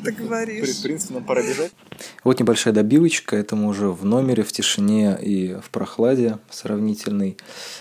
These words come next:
Speaker 2: А, решили обсудить с Катей фильм "Верность", который нам обоим очень понравился. Так как мы не, а, объясняем, в чем там сюжетная коллизия, для тех, кто ничего не читал,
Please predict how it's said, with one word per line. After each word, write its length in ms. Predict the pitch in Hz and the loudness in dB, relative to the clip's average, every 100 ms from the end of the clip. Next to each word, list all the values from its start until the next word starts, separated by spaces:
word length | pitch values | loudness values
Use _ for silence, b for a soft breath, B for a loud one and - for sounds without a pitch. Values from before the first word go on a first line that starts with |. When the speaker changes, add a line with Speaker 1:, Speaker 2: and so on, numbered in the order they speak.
| B _ | B _
Speaker 2:
А, 300 | 101 98 95 | -4 -2 0
решили 280 | 95 - 113 | -2 -4 -4
обсудить 320 | 98 - 104 - | -4 -2 -2 -2
с 40 | |
Катей 440 | - 101 - 107 | 0 0 0 -6
фильм 260 | - 104 98 | -6 -4 -2
"Верность", 380 | 90 135 139 - | 0 2 0 -4
который 240 | - 101 | -2 -2
нам 140 | 98 98 | 0 2
обоим 240 | 95 95 | 2 0
очень 180 | 92 - | -2 -4
понравился. 800 | 95 98 127 135 127 - 110 107 - B B B - | 0 2 4 2 0 -2 -4 -4 -12 B B B -8
Так 100 | 113 | -4
как 180 | 104 113 | -2 0
мы 120 | 104 | 2
не, 260 | 104 110 | 4 6
а, 840 | 101 - 76 98 95 92 90 90 90 | 4 0 -6 -4 -4 -4 -4 -6 -6
объясняем, 440 | 92 98 - 98 | -4 -4 -2 -2
в 60 | 92 | -2
чем 180 | - 98 | -4 -6
там 160 | 104 | -6
сюжетная 440 | 95 104 98 98 95 | -6 -4 -2 -2 -2
коллизия, 480 | 104 127 170 147 123 | 0 2 4 4 2
для 300 | 117 104 101 | -2 -2 -2
тех, 180 | - | -4
кто 120 | - 104 | -6 -4
ничего 260 | 98 107 | -2 -2
не 100 | 98 | -2
читал, 440 | - - 135 147 | -4 0 2 2